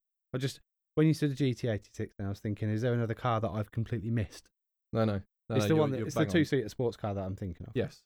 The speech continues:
Speaker 1: Okay, cool. Anyway,
Speaker 2: And I
Speaker 1: carry
Speaker 2: had
Speaker 1: on,
Speaker 2: a
Speaker 1: carry on with your whinge.
Speaker 2: I had a, a friend, the, well, the other thing is that I had a friend, uh, that I used to work with, and I caught up with him at the gym maybe a couple of years ago, and he had a G T eighty-six.
Speaker 1: Oh, wow, okay.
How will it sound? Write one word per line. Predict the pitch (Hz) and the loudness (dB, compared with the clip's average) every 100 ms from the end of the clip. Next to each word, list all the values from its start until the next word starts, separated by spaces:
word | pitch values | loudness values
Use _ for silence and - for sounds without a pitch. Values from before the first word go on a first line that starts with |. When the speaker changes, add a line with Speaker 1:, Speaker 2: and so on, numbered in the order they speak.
| _ | _
Speaker 1:
Okay, | 160 - 98 | -2 -2 -8
cool. | 87 - - | -12 -12 -6
Anyway, | 123 | -2
Speaker 2:
And | 123 | 2
I | |
Speaker 1:
carry | 147 135 | 4 4
Speaker 2:
had | 127 | 2
Speaker 1:
on, | |
Speaker 2:
a | 117 | 2
Speaker 1:
carry | 160 143 | 2 0
on | |
with | 117 | -2
your | 110 | -2
whinge. | 92 98 _ _ - | -4 -6 _ _ -2
Speaker 2:
I | 151 | 0
had | 151 | 2
a, | 139 | 0
a | - | -2
friend, | 120 - 143 135 | -4 0 0 2
the, | 120 160 156 143 - - | 0 -2 -2 -6 -8 -6
well, | 196 | 2
the | 190 | 4
other | 233 | 4
thing | - 127 | 0 -2
is | 101 | -2
that | 104 | -2
I | 117 | 0
had | 143 | 0
a | 135 | 0
friend, | - 135 113 - - | -2 -2 -2 -6 -12
uh, | 110 | -4
that | 107 | -2
I | 95 | 0
used | 107 | -2
to | - | -2
work | 110 135 - - | 2 2 2 -6
with, | - - _ _ | -10 -12 _ _
and | 113 | 0
I | 123 | 0
caught | - 165 143 | 2 0 0
up | 147 | -2
with | 123 | -2
him | 95 | -4
at | 98 | -6
the | - | -8
gym | 107 113 92 - _ - | -4 -2 -2 -6 _ -2
maybe | 120 | 0
a | 110 | 0
couple | - 117 | -2 -6
of | 107 | -4
years | 110 104 | -2 -4
ago, | - | -4
and | 92 | -6
he | 95 156 131 | -4 -4 -2
had | 185 156 95 - _ _ _ - | -2 -2 -4 -12 _ _ _ -10
a | |
G | 107 107 | -4 -4
T | - | -4
eighty-six. | 95 92 - - - - | -6 -6 -12 -12 -10 -4
Speaker 1:
Oh, | 156 | -2
wow, | 139 131 | 0 -2
okay. | 131 127 | -4 -8